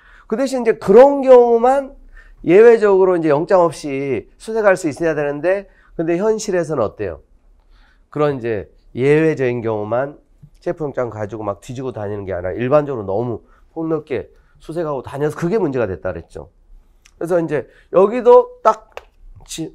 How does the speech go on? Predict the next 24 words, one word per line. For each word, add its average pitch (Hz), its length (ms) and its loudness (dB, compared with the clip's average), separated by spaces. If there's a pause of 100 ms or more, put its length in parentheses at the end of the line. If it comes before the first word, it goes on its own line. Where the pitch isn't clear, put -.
(240)
정답이 165 380 -2
나온 95 240 -6
거예요, 80 160 -12
일 80 80 -14
번 87 160 -16
질문. - 200 -20 (440)
이걸 214 320 4
보고 175 320 2
이제 165 180 -2
고민을 156 540 -2
해서는 135 260 -8
안 82 160 -16
돼요, 80 160 -20
사실. - 320 -20 (1160)
거기 196 260 -2
이제, 175 420 -2 (280)
어, 135 420 2
이건 208 240 4
이제 202 160 0
작년 196 460 -2
판례인데, 175 840 0
이것도 233 280 -2
이제 185 200 -2
우리, 143 440 -6